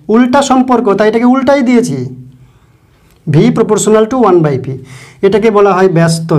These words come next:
ভেদ। এখান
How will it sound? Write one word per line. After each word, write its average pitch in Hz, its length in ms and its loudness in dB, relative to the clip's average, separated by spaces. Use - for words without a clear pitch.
ভেদ। 127 220 -4
এখান 202 180 2